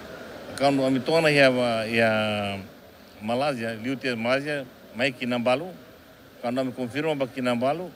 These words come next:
liu sem ser espaço. Foi o número da B. A gente, se vê alguém, a gente se trata com Vietnã ou Inglaterra, tá, tá? Número, né, de Ohinian, Los Horsegnian.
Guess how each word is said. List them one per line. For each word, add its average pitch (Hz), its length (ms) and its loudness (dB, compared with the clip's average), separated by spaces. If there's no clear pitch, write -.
liu 123 220 -2
sem 123 220 -6
ser 123 100 -4
espaço. 120 460 -4
Foi 135 120 0
o 139 40 2
número 139 460 0
da 127 140 2
B. 101 260 -6
A 95 80 -6
gente, 110 500 -4
se 117 160 -8
vê 101 300 -2
alguém, 101 540 -4
a 98 100 -8
gente 107 300 -6
se 107 140 -8
trata 104 300 -2
com 104 60 -12
Vietnã 104 480 -4
ou 98 80 -6
Inglaterra, 98 480 -6
tá, 95 140 -10
tá? 110 160 -8
Número, 113 300 -2
né, 131 180 0
de 120 160 -2
Ohinian, 139 480 2
Los 123 180 0
Horsegnian. 110 580 -2